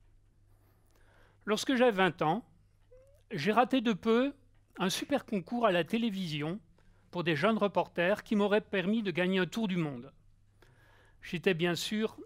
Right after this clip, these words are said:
extrêmement frustré. Alors j'ai décidé tout seul de prendre mon sac à dos et de partir en Amérique du Sud,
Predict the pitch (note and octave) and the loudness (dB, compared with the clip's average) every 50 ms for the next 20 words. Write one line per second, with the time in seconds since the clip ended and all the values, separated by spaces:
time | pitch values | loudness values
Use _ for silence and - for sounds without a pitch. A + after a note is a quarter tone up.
0 | - _ - F#3+ D3 - - - F3 F3 E3+ F3 F3+ E3+ - - - F#3+ - - | -18 _ -10 -10 -8 -8 -8 -4 -4 -2 -2 -2 -2 -4 -6 -10 -10 -10 -10 -10
1 | - - - C3 - _ _ - _ - - - _ _ _ - - - - - | -10 -12 -14 -18 -18 _ _ -20 _ -20 -20 -20 _ _ _ -20 -20 -20 -20 -20
2 | - - - - - - F#3 G#3 B3 A#3+ F#3+ A3+ B3 G3 G#3+ A3+ - - A#3+ G3 | -20 -20 -20 -8 0 2 4 6 6 4 4 2 0 0 0 -2 -2 -2 -2 0
3 | G#3+ B3 B3+ B3+ - A#3+ G3 - - G#3 G#3+ A#3 A#3 F#3+ G#3 - - A3 A3 A3 | 2 2 2 0 -2 -8 -4 0 4 4 4 4 2 0 -2 0 0 0 2 2
4 | G#3+ G3 - - G3 D3+ F#3 F3+ D3+ F3 F#3+ A3 A#3 F#3+ F#3+ F3 - - G#3 - | 2 0 0 0 0 0 0 0 0 2 0 2 2 0 -2 -2 0 0 0 0
5 | - - - G#3 G#3 F#3+ F#3+ F#3+ F3 F3 F3 E3+ E3+ E3+ D#3+ D3+ D#3 C#3+ - - | -2 -6 -6 -4 -2 -2 0 0 0 0 0 0 0 -2 -4 -6 -10 -8 -10 -10
6 | D3+ C#3+ E3 E3+ F3+ E3 | -10 -10 -12 -12 -12 -14